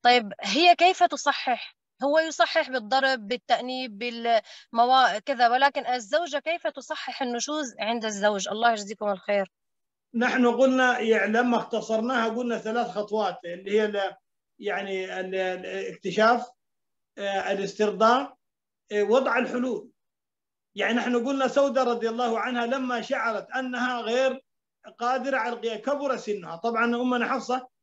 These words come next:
Speaker 2: تزوجها النبي صلى الله عليه وسلم عمرها خمسة وخمسين سنة، كانت ثقيلة الجسم رضي الله عنها وارضاها. جاء وقت عجز عن القيام بدورها كزوجة، ثم خافت يعني أن يزهد فيها الرسول، يتزوج غيرها، أن يتركها،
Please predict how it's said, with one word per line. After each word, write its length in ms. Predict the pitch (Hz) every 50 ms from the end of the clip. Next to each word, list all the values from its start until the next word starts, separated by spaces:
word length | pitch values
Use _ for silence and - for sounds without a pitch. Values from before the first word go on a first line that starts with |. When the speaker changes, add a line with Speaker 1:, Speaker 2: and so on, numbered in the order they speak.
| _ _ _
Speaker 2:
تزوجها 520 | 214 220 254 269 277 277 254 226 240 226
النبي 280 | 233 233 233 240 269 254
صلى 140 | - 240
الله 80 | 233 233
عليه 100 | 214 208
وسلم 260 | - 269 254 240 220
عمرها 240 | 208 247 247 240 220
خمسة 340 | - 233 262 240 214 233 202
وخمسين 320 | 190 220 202 - 247 247
سنة، 280 | - - 180 - - - _ _ _ _ _ _ _ _ _ _ _ _ -
كانت 260 | 214 226 233 233 233
ثقيلة 480 | 233 226 226 220 254 262 240 - -
الجسم 320 | 233 220 220 262 - 220 240
رضي 280 | 233 226 214 190 214
الله 260 | 214 220 240 226 208 214
عنها 260 | 208 240 233 233 240
وارضاها. 480 | 226 208 202 170 180 165 - - - _ _ _ _ _ _ _ _ _
جاء 340 | 175 185 247 262 254 247 247
وقت 260 | 262 277 269 - -
عجز 420 | 226 196 240 262 226 240 247 233 208
عن 180 | 190 214 214
القيام 440 | 202 190 214 226 247 262 262 247 220
بدورها 480 | 220 208 220 240 254 254 262 254 262 254
كزوجة، 540 | 254 240 214 202 208 185 170 170 _ _ _ _ _ _ _ _ _ _ _ _ _ _
ثم 320 | 262 302 285 285 277 247
خافت 600 | - - 247 247 247 208 196 240 233 - - _ _ _ _ _ _ _ _ _ _ -
يعني 500 | 214 240 226 240 240 226 208 202 - - 220
أن 120 | 226 233
يزهد 400 | 247 269 277 - - 240 240 202
فيها 240 | 175 220 247 233 220
الرسول، 580 | 214 202 214 - - 233 233 233 240 240 214 196
يتزوج 480 | 190 185 185 185 202 233 247 254 240
غيرها، 640 | 226 220 240 254 254 240 240 226 226 233 233 226 185
أن 60 | 190 196
يتركها، 760 | 214 254 247 247 254 254 240 - 247 240 247 262 262 -